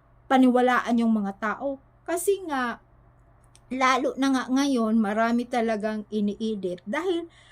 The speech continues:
may proyekto si Alden. O, di ba?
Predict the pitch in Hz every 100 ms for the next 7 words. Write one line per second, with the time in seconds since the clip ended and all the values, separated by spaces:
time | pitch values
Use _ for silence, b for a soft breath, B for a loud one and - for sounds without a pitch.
0 | b b 208 214 247 349 - 220 196 196
1 | 208 202 _ _ _ 233 220 - 226 -
2 | 180 185 233 196 190 180 175 - 180 165
3 | 226 508 605 571 554 -